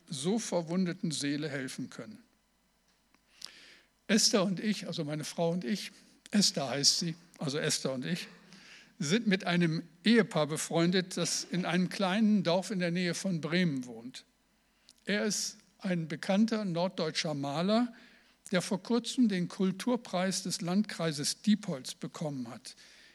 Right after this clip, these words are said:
Im April sollte die festliche Preisverleihung im Rathaus in Diepholz stattfinden. Wir haben Peter vor vierzehn Tagen beerdigt. Er ist, während er telefoniert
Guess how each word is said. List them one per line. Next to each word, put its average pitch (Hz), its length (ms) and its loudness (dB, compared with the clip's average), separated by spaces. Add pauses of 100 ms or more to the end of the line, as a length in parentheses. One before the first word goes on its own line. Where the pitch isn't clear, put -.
Im 190 160 -2
April 233 460 2
sollte 196 380 0
die 151 120 -6
festliche 220 600 -2
Preisverleihung 180 920 0 (280)
im 147 160 -2
Rathaus 160 580 0
in 151 180 -2
Diepholz 156 600 -4
stattfinden. 127 840 -6 (2000)
Wir 170 220 2
haben 175 480 0 (380)
Peter 196 320 2
vor 170 180 -4
vierzehn 180 500 -2
Tagen 151 360 -2
beerdigt. 139 720 -10 (1600)
Er 165 160 0
ist, 214 220 2
während 240 320 4
er 185 100 -6
telefoniert 185 920 -4